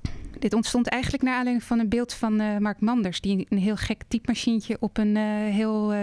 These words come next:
schriel tafeltje op hele dunne beentjes had gezet. Met een muur, eh, ehm, daarachter van een soort, eh, nep bakstenen muur. "Ik bevind me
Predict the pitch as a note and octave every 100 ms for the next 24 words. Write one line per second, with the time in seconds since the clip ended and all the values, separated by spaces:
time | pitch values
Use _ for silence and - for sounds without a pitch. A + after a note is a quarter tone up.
0 | G3+ - A3 G#3+ A3+ A3 A#3+ A3+ - G#3+
1 | G#3 G3+ G#3 G3+ G#3+ G3+ F#3 G3+ G3+ F#3
2 | - F3+ - - B3 - - - - -
3 | - G3+ G#3 G3+ G#3 B3+ C4+ - - A3
4 | G#3+ G#3+ G#3+ G#3 G3+ G3+ - - - -
5 | - - - - - G#3+ G#3 G3+ G3 G3
6 | F#3+ G3+ G3 G#3 - C4 D#4+ - - -
7 | - G#3+ G3 G#3+ - G#3+ G3+ G3 F#3+ A#3
8 | E3+ G#3 G#3 - G#3 G3+ G3 G3 E3+ -
9 | - - - - - - - - - -
10 | - - - - - - - - - -
11 | - - - - - - - - - -
12 | - - - - - A3+ - A3 C4 C#4
13 | C4+